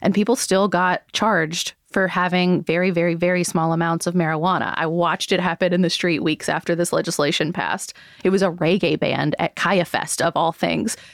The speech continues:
and they got cuffed in front of everybody. Like, it's, it can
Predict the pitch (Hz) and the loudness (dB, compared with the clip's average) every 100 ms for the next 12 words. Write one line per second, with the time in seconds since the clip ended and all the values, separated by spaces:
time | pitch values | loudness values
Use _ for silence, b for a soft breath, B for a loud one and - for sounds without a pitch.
0 | B - 185 185 185 - - 233 220 - | B -2 0 0 -2 -6 -4 -2 -2 -6
1 | - 196 180 175 202 175 139 127 127 - | -2 -2 0 0 0 2 -2 -2 -2 -2
2 | 107 226 B B B B - 180 - 202 | -2 -4 B B B B -4 -4 0 0
3 | - - _ _ _ - 214 - - 277 | -2 -10 _ _ _ -2 0 0 2 4
4 | 285 262 233 | 6 6 4